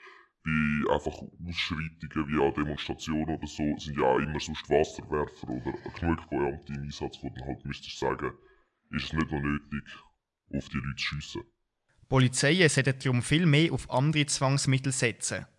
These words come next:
Speaker 2: die können gezielter eingesetzt werden.
Speaker 1: Ob es jetzt eine bessere Lösung ist, ist sei mal dahingestellt, aber was ich einfach sagen ist, dass dann die Zufallsopfer schon mal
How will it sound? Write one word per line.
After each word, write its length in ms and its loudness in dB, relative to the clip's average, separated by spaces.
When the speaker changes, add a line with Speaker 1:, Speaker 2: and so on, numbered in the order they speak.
Speaker 2:
die 80 -2
können 320 4
gezielter 560 -2
eingesetzt 580 -2
werden. 400 0
Speaker 1:
Ob 140 0
es 80 -12
jetzt 160 -6
eine 80 -10
bessere 320 2
Lösung 320 2
ist, 120 -6
ist 240 -2
sei 140 6
mal 140 2
dahingestellt, 720 -2
aber 260 2
was 200 -2
ich 200 0
einfach 220 4
sagen 340 4
ist, 160 -6
dass 200 -4
dann 180 4
die 200 -2
Zufallsopfer 880 0
schon 200 -4
mal 300 2